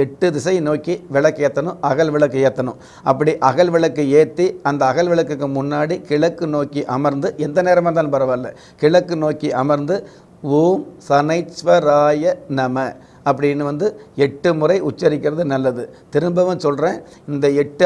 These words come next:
அகல் விளக்கு ஏத்தி எட்டு திசையை நோக்கி வச்சுட்டு கிழக்கு முகம் நோக்கி அமர்ந்து அந்த அகல் விளக்குக்கு முன்னாடி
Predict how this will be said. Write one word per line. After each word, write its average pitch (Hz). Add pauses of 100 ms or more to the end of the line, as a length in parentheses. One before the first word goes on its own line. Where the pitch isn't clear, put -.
அகல் 175
விளக்கு 160 (140)
ஏத்தி 165 (200)
எட்டு 135
திசையை 165
நோக்கி 147
வச்சுட்டு 127 (380)
கிழக்கு 175
முகம் 151
நோக்கி 147 (180)
அமர்ந்து 143 (200)
அந்த 139
அகல் 170
விளக்குக்கு 151
முன்னாடி 143